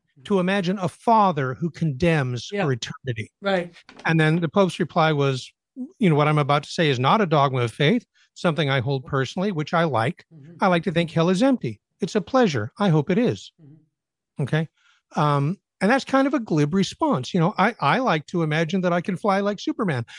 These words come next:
Speaker 1: but I don't really hold out any hope for that
Speaker 2: <laughs>
Speaker 1: because, <laughs> because, uh, you know, my,
Speaker 2: Doesn't work
Speaker 1: my
Speaker 2: that way.
Speaker 1: faith and my experience tells me otherwise.
Speaker 2: Yeah.
Speaker 1: And that's the thing. Here's, you know, and, and despite, I mean, some folks are, are, are, you know, go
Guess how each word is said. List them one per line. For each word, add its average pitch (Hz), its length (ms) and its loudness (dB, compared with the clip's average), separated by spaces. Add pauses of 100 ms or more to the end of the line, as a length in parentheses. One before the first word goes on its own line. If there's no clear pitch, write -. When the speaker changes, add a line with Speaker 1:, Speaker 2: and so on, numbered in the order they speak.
(120)
Speaker 1:
but 214 100 4
I 214 60 6
don't 208 160 2
really 233 200 2
hold 233 280 2
out 175 100 2
any 147 100 -2
hope 311 240 0
for 143 200 -2
that 107 240 -8 (220)
Speaker 2:
<laughs> - 220 -20
Speaker 1:
because, - 240 -4 (220)
<laughs> - 220 0
because, 180 480 0 (360)
uh, 160 360 4
you 175 120 0
know, 156 380 0
my, 156 320 0
Speaker 2:
Doesn't 165 40 -8
work - 40 -
Speaker 1:
my 143 220 0
Speaker 2:
that 143 120 -6
way. 143 220 -16 (440)
Speaker 1:
faith 185 280 2
and 175 80 2
my 143 100 0
experience 170 460 0
tells 170 220 -2
me 247 80 -2
otherwise. 247 340 -2
Speaker 2:
Yeah. 151 220 -12 (720)
Speaker 1:
And 233 100 2
that's 294 160 0
the 254 80 -6
thing. 190 200 2
Here's, 233 360 2 (120)
you 214 120 0
know, 208 80 0
and, 214 200 0
and 196 160 2
despite, 302 380 0 (100)
I 208 40 -4
mean, 202 120 -8
some 247 240 -2
folks 185 300 0
are, 156 100 -2
are, 156 320 -2
are, 131 260 -2 (360)
you 165 80 2
know, 120 140 4
go 131 300 0